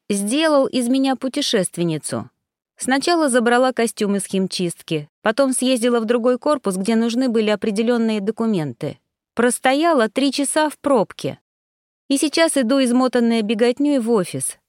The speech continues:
Проклинаю всей душой этого человека. И себя. Надо же было так разоткровенничаться.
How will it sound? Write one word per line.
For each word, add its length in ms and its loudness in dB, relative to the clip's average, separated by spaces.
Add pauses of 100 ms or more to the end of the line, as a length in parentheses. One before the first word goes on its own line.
(220)
Проклинаю 720 2
всей 320 0
душой 440 0
этого 420 -2
человека. 720 -4 (380)
И 100 2
себя. 560 -2 (760)
Надо 460 2
же 140 2
было 280 4
так 260 0
разоткровенничаться. 1300 0